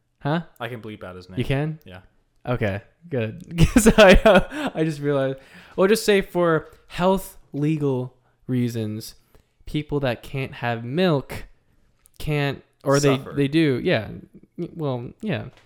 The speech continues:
Speaker 2: Suffer.
Speaker 1: Around those lines where you can still, if you want to, hey, be my guest. I'm not telling you for lactose people to have chocolate. There's actually some chocolates out there that really don't have that much of an effect. I've had some friends that love chocolate,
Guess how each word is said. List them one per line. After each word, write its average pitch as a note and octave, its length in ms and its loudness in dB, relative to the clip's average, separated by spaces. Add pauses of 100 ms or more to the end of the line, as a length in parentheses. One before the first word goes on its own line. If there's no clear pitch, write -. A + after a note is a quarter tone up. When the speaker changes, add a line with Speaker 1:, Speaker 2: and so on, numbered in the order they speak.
(140)
Speaker 2:
Suffer. - 200 -2
Speaker 1:
Around F3 240 4
those E3 180 4
lines C3+ 360 0
where C3 80 0
you C3+ 100 0
can F#3+ 100 -6
still, D3+ 320 0
if - 180 -2
you C#3 80 -2
want F#3 240 -4
to, F#3+ 300 2
hey, D3 160 -2
be C3+ 200 -2
my C#3+ 160 -2
guest. C3+ 440 -4 (120)
I'm C#3 80 -4
not C3+ 260 -2
telling D3 300 0
you D3 160 -2
for C#3 160 -4
lactose C3+ 640 -4
people C#3 300 -2
to B2 200 -2
have B2 180 -4
chocolate. C3+ 540 -4 (240)
There's D3+ 220 0
actually E3+ 280 0
some D#3 220 -2
chocolates C#3+ 400 -2
out B2+ 160 0
there B2+ 120 -2
that A2+ 140 -2
really A#2+ 220 0
don't A2 320 -6 (340)
have A#2+ 260 -4
that A#2 160 -4
much A2+ 180 -6
of A#2 100 -6
an G#2+ 60 -4
effect. G#2+ 320 -6
I've A#2+ 80 -4
had B2 160 0
some A2+ 160 -8
friends A2+ 240 -4
that A2 260 -6 (320)
love A2+ 220 -4
chocolate, G#2 560 -6